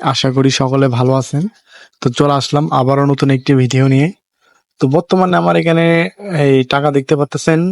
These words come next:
মানে মোটামুটি পঁচাত্তর হাজার টাকা আছে। তো দেখা যাক, আমি আজকে পঁচাত্তর হাজার টাকা দিয়ে গেম প্লে করবো। পঁচাত্তর হাজার টাকা দিয়ে গেম প্লে করবো। আসলে ভিডিওটা কিরকম হবে সেটা আমি আসলে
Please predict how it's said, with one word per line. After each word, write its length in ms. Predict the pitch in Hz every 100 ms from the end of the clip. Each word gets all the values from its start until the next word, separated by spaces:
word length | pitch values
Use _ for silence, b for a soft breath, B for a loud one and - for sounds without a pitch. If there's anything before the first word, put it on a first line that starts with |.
| 185
মানে 300 | 147 135 143 139 143 _
মোটামুটি 580 | 160 165 170 190 185 170 190
পঁচাত্তর 440 | 180 160 - 170
হাজার 200 | 180 175
টাকা 200 | 180 170 165
আছে। 240 | 135 143 139 _ _ _ _ _ _
তো 40 | 175
দেখা 260 | 160 160 185
যাক, 200 | 151 151 -
আমি 160 | 143 160
আজকে 240 | 160 - 156
পঁচাত্তর 420 | 156 151 175 -
হাজার 220 | 175 170 165
টাকা 160 | 170 170
দিয়ে 140 | 165
গেম 160 | 151 147
প্লে 120 | 135 156
করবো। 280 | 151 131 151 _ _ _ _ _ _ _ _ _ _ _ _ _ _ _ _
পঁচাত্তর 420 | 160 143 - - -
হাজার 240 | 160 156
টাকা 140 | - 160
দিয়ে 140 | 160 156
গেম 120 | 151
প্লে 120 | 151 156
করবো। 280 | 160 156 175 143
আসলে 260 | 143 160 165
ভিডিওটা 440 | 143 135 156 156 160
কিরকম 340 | 165 151 151
হবে 240 | 143 139 170
সেটা 260 | 156 139 139
আমি 140 | 143
আসলে 380 | 139 - 135